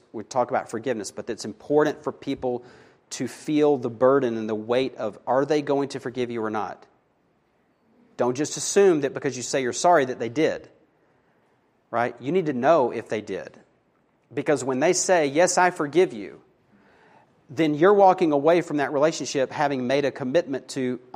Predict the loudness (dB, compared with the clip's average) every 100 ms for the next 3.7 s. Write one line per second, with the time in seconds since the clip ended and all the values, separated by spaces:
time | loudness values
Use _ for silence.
0 | 0 2 4 0 -2 -2 -2 -2 -2 -4
1 | -6 0 2 2 -2 -4 -4 -2 0 0
2 | 0 0 2 2 2 -2 -4 -4 -4 -4
3 | -4 -4 -4 0 0 0